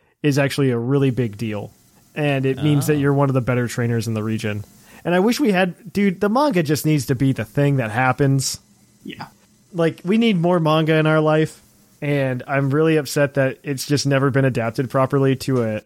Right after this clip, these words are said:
Speaker 1: to an anime. Like, you should, they should really do it. I think it would do really well if they adapted it to an anime.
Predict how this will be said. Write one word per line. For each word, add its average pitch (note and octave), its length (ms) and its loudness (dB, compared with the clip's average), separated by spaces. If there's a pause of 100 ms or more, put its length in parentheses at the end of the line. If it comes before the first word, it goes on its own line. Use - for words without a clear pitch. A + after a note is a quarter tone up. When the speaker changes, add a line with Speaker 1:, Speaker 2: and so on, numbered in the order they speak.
Speaker 1:
to C3+ 140 -2
an A2+ 80 -2
anime. G2+ 400 -6 (460)
Like, B2 300 -4 (340)
you E3+ 240 2
should, D#3 340 -2
they D#3+ 100 2
should D#3 180 -2
really C#3+ 280 2
do B2 160 -2
it. C3 260 -4
I B2 100 -6
think C3+ 220 -4
it C3+ 40 0
would C3 140 0
do B2+ 120 -2
really B2 260 0
well A#2 300 -2
if A2 100 -8
they A2 240 -4
adapted A2+ 480 -4
it G#2+ 100 -8
to A#2 100 -8
an A2 60 -6
anime. A2 340 -8